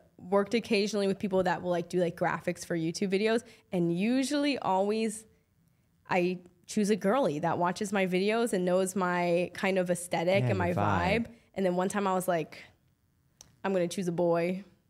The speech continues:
Speaker 1: and see if they can do it." And it just, like, it came out a little more manly and not the way that <laughs> I was envisioning.
Speaker 2: Wait.
Speaker 1: And not to,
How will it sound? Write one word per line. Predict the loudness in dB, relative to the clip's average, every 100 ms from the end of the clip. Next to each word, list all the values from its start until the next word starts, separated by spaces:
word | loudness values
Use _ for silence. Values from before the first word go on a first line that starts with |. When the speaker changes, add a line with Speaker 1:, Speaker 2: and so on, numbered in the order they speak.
| _ -4
Speaker 1:
and | -4
see | 0 -2
if | -2
they | -2
can | -2 0
do | 2
it." | 4 2 -2 -6 0
And | 2
it | 2
just, | 2 4
like, | 4 4 -2 -18 -10 -6
it | 0
came | 2
out | 4 4
a |
little | 4 4
more | 4 4
manly | 4 4 2 2 0 2 0
and | 2 0 2 0 2
not | 4 2 2
the | 0
way | 4 4 4
that | 2 2
<laughs> | 4
I | 4
was | 4 4
envisioning. | 4 4 4 4 4 4
Speaker 2:
Wait. | 4 4 0 -10 -12 2
Speaker 1:
And | 4 6
not | 4
to, | 4